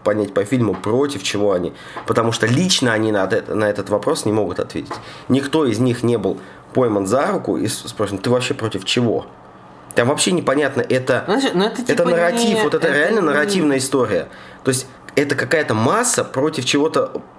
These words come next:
Speaker 1: протестует. В фильме вообще непонятно.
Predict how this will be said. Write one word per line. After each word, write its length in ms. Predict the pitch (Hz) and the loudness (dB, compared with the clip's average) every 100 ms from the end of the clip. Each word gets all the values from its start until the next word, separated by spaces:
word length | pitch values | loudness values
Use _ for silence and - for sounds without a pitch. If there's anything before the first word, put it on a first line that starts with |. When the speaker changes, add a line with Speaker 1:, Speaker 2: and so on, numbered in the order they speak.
| - - | -14 -2
Speaker 1:
протестует. 540 | 123 123 160 117 92 - - - - | -2 0 0 0 -2 -10 -18 -20 -16
В 120 | - - | -10 0
фильме 260 | 190 185 | 2 4
вообще 340 | 160 170 - 180 | 2 2 2 2
непонятно. 600 | 147 123 123 110 98 | 2 2 2 0 -2